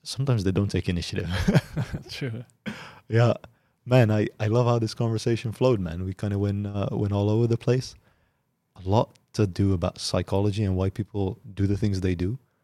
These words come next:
Speaker 1: Uh, and I love learning about your stuff, man. I could do this for ages, but I think I wanna round it off here. Is there anything you still wanna share with the audience?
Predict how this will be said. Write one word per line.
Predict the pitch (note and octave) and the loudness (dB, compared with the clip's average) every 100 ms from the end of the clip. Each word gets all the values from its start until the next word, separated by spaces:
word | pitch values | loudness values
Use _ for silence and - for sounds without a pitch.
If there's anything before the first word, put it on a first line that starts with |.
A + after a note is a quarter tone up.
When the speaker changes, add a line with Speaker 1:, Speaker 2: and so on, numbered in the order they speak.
| _ _ | _ _
Speaker 1:
Uh, | F2+ F2 - | -8 -6 -2
and | F#2 | -2
I | |
love | F#2 F#2+ | 0 0
learning | F#2 F2+ | 0 -2
about | F2 E2+ | -4 -6
your | G2 | -8
stuff, | - F#2 F#2 | -8 -8 -8
man. | - | -8
I | F#2+ | -8
could | F#2 F2 | -8 -6
do | F#2 | -6
this | F2 | -6
for | - | -4
ages, | F2+ F2+ - F2 | -2 -2 -4 -8
but | F2 | -6
I | F#2 | -6
think | F#2 G#2+ G2 | -2 -2 0
I | F#2+ | -2
wanna | F2+ F#2 F#2 F#2+ | -2 -2 -2 -2
round | G2 G2 F#2+ | -2 -2 -2
it | F#2 | -4
off | F#2+ | -2
here. | - A2+ C3 _ _ _ | 0 0 -2 _ _ _
Is | G2+ | 0
there | G2+ | 2
anything | A2+ B2+ B2+ | 4 2 -2
you | A#2 | -6
still | - B2 | 0 2
wanna | A#2 G#2+ | 2 2
share | - A2+ | 2 0
with | A#2+ | 2
the | A2 | 2
audience? | A2 B2 F3+ F3 | 2 2 -2 -6